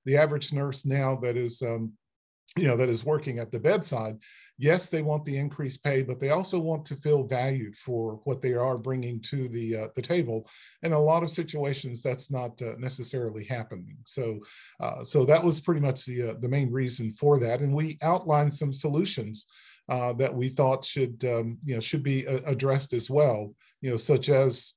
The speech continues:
you know, for the advanced practice nurse to remove some of those restrictions that, uh, you know, that are placed to, uh, well, not only for the advanced practice nurse, but just nurses in general. You know, there are actually some states that, um, will, uh, uh, re-,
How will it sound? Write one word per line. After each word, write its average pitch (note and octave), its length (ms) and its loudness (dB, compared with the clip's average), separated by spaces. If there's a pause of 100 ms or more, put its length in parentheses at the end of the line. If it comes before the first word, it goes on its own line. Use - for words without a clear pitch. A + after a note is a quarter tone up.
(120)
you C3 100 -4
know, A#2+ 140 0
for C3+ 260 2
the A#2+ 320 0 (300)
advanced D3 460 4
practice D#3 440 2
nurse G#2 280 -6
to A2+ 340 -2
remove C#3+ 400 0
some C#3 220 -2
of C3 80 0
those B2+ 260 -2
restrictions A#2+ 800 -6
that, A2+ 320 -4
uh, A2+ 240 -4 (300)
you B2+ 100 -2
know, B2 60 0
that A#2+ 180 0
are A#2 80 0
placed A#2+ 540 -2
to, A#2 280 -2 (320)
uh, A#2+ 200 -8
well, D#3+ 160 2
not F#3+ 160 2
only G#3 240 2
for E3 160 -2
the C#3 80 0
advanced C3+ 400 -2
practice D3+ 400 -4
nurse, E3+ 180 -4
but F3 140 -4
just F#3 240 -6
nurses F3 320 -4
in C3+ 120 0
general. B2+ 440 -2
You C3 80 -4
know, A#2+ 100 -4
there C#3 220 2
are C3+ 140 -2 (280)
actually E3+ 300 0
some F3+ 260 0
states C3+ 440 -2
that, C3 260 2 (360)
um, B2+ 540 -2
will, C3 480 0
uh, A#2 240 -4 (240)
uh, A#2+ 240 -12
re-, B2 240 -14